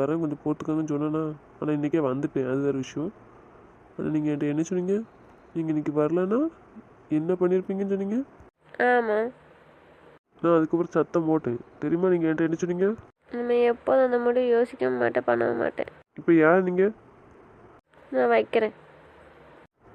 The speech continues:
Speaker 1: என்ன மரியாதை?
Speaker 2: சாரி, பண்ண மாட்டேன், அந்த மாதிரிலாம் யோசிக்க மாட்டேன்.
Speaker 1: நம்பலாமா?
Speaker 2: ம், நம்பலாம்.
Speaker 1: சரி, ஓகே, டன், ஓகேவா?
Speaker 2: ம், சரி.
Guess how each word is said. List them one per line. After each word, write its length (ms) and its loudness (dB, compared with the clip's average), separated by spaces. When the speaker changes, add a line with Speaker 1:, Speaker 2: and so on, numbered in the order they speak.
Speaker 1:
என்ன 220 2
மரியாதை? 360 4
Speaker 2:
சாரி, 340 4
பண்ண 300 2
மாட்டேன், 260 0
அந்த 140 -2
மாதிரிலாம் 280 0
யோசிக்க 300 -4
மாட்டேன். 240 -4
Speaker 1:
நம்பலாமா? 500 2
Speaker 2:
ம், 180 -6
நம்பலாம். 420 0
Speaker 1:
சரி, 240 0
ஓகே, 220 -4
டன், 180 -2
ஓகேவா? 240 -4
Speaker 2:
ம், 140 -8
சரி. 200 0